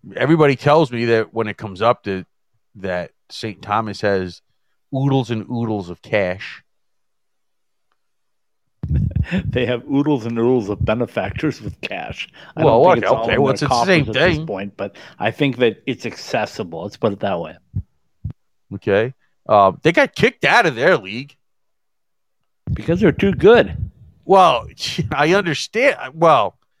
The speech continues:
Speaker 1: uh, yeah, okay. I mean, that, that is what happened on the playing fields and playing surfaces.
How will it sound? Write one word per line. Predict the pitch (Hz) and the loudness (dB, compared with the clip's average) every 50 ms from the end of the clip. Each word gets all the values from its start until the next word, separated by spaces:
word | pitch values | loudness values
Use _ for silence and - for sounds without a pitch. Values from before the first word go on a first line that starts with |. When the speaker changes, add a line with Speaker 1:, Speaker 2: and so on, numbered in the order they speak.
| _ _ _ _ _ _ _ _ _ - | _ _ _ _ _ _ _ _ _ -18
Speaker 1:
uh, | - 67 - - - - _ _ _ _ _ _ _ _ _ _ _ - | -18 -18 -18 -20 -20 -20 _ _ _ _ _ _ _ _ _ _ _ -16
yeah, | 127 123 127 120 104 110 | -8 -4 -2 0 2 2
okay. | 131 - - 101 92 104 113 - | 0 0 -2 -6 -4 -4 -4 -2
I | 123 131 | -2 -2
mean, | 135 139 139 135 131 131 - _ _ _ | -2 -2 -4 -4 -6 -8 -12 _ _ _
that, | - 143 139 143 131 117 - | -2 2 2 2 2 0 0
that | 151 151 151 | 2 2 4
is | 156 160 160 156 156 151 139 123 104 - - - - _ _ _ _ _ _ - | 6 6 6 6 4 2 0 -4 -6 -10 -10 -12 -14 _ _ _ _ _ _ -2
what | 127 131 127 117 | 2 2 2 4
happened | 131 131 135 127 - 131 123 117 | 2 2 0 2 0 -2 -2 0
on | - 127 131 135 127 | 2 2 2 4 2
the | 113 98 | -2 -6
playing | - - 123 131 143 135 107 | -4 -4 -4 -4 -4 -8 -10
fields | - 95 87 90 92 95 90 | -12 -12 -10 -10 -10 -10 -12
and | 90 87 | -14 -16
playing | - - 110 120 123 110 87 | -8 -6 -4 -4 -4 -6 -8
surfaces. | - - 90 90 - - - - 92 95 113 120 - | -8 -8 -10 -10 -10 -14 -16 -12 -10 -10 -10 -12 -16